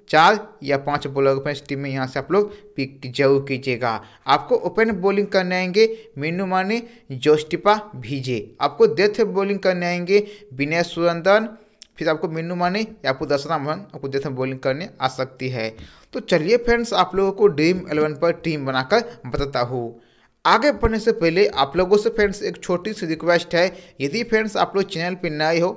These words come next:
तो पहले फ्रेंड्स आप लोग आज चैनल को भी सब्सक्राइब करके बेल आइकन को प्रेस जरूर कर दीजिएगा, क्योंकि फ्रेंड्स आप लोगों को इस चैनल पे इसी तरह का वीडियो मिलते रहता है। आप लोग फ्रेंड्स आज पहले सब्सक्राइब भी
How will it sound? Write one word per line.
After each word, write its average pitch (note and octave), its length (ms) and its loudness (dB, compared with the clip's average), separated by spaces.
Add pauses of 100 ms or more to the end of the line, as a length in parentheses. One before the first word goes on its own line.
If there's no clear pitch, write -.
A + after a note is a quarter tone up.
(120)
तो C#3+ 80 -6
पहले D3 300 -4
फ्रेंड्स D#3+ 360 -2
आप C3+ 200 -2
लोग D#3 180 -2
आज C#3 140 4
चैनल C#3+ 340 -6
को C#3 160 -2
भी F3+ 180 0 (400)
सब्सक्राइब G#3 640 2
करके F3 360 2
बेल D3+ 220 0
आइकन D#3+ 240 -2
को D#3+ 120 -6
प्रेस D#3 320 -2
जरूर D3 360 0
कर C#3 140 4
दीजिएगा, D3 420 0 (280)
क्योंकि D3+ 200 -4
फ्रेंड्स F3+ 380 -4
आप D3+ 220 -2
लोगों F3+ 180 -2
को F3+ 160 -4
इस F3 220 -4
चैनल E3 240 -8
पे E3+ 160 -4
इसी - 300 -6
तरह F#3 220 2
का F#3 120 0
वीडियो D#3+ 340 0
मिलते D#3 320 -4
रहता D3 340 0
है। F#3+ 200 0 (200)
आप C3+ 180 0
लोग D#3+ 180 0
फ्रेंड्स E3+ 280 -2
आज D3 220 0
पहले D#3 300 2 (200)
सब्सक्राइब F3+ 500 0
भी G#3+ 200 -2